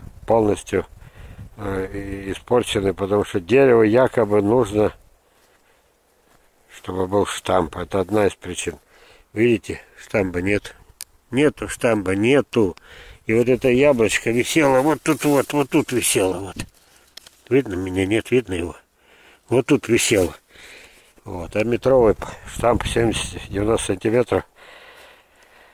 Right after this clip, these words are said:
Одна из величайших ошибок. Но препод-, преподают-то в академиях, а, тимирязевцы? Что вы творите?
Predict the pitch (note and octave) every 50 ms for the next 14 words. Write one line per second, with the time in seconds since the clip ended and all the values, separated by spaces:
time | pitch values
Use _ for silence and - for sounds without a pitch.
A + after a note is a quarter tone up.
0 | _ _ _ _ _ _ _ _ _ _ - A#2 A#2 C#3+ D3+ C#3+ C3 A#2 C3 C3
1 | B2 - - E3+ F3 C#3 - D3+ C3 - - D3 A#2+ - - D3+ C#3 A#2 A2+ G2+
2 | - A2+ B2+ C3 - - D3 D#3+ C3+ - E3+ E3+ D3 C3+ - - C#3 D3 D#3+ C#3
3 | - E3+ F3 D#3 F#3 F#3+ F#3 F#3 F3 D3 - _ - D#3 C3+ C3+ C#3 B2 - D3+
4 | C#3+ C3 C#3 C#3 B2+ A#2 G#2 F#2+ F2 - - - - - A#2 C3+ D3 - - -
5 | B2 A#2+ C3 C3 C3 A#2+ F#2+ E2+ - - - - - - _ _ _ _ _ _
6 | _ _ _ _ _ _ _ _ _ _ _ _ _ _ _ - - - - -
7 | D3+ D3 C3 A2 - A#2+ B2 B2 A#2+ A#2+ G#2+ - - F2+ D#2